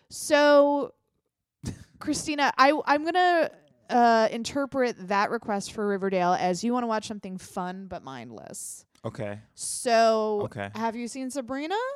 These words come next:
Speaker 1: I don't know how
Speaker 2: Uh-huh.
Speaker 1: good Sabrina is, but it's sort of in that, I mean, literally Riverdale and, uh,
Speaker 2: They're the same world,
Speaker 1: Sabrina
Speaker 2: right?
Speaker 1: are in the same
Speaker 2: Yeah,
Speaker 1: world.
Speaker 2: yeah, yeah.
Speaker 1: So if you want that sort of campy, fun, uh,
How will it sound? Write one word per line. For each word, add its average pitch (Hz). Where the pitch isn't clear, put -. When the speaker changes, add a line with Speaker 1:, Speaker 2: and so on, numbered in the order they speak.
Speaker 1:
I 277
don't 415
know 494
how 440
Speaker 2:
Uh-huh. 285
Speaker 1:
good 254
Sabrina 233
is, 277
but 240
it's 208
sort 247
of 226
in 220
that, 196
I 247
mean, 247
literally 247
Riverdale 196
and, 165
uh, 147
Speaker 2:
They're 180
the 160
same -
world, 180
Speaker 1:
Sabrina 214
Speaker 2:
right? 175
Speaker 1:
are 190
in 190
the 170
same 165
Speaker 2:
Yeah, 208
Speaker 1:
world. -
Speaker 2:
yeah, 101
yeah. 98
Speaker 1:
So 285
if 254
you 285
want 285
that 247
sort 233
of 208
campy, 208
fun, 180
uh, 180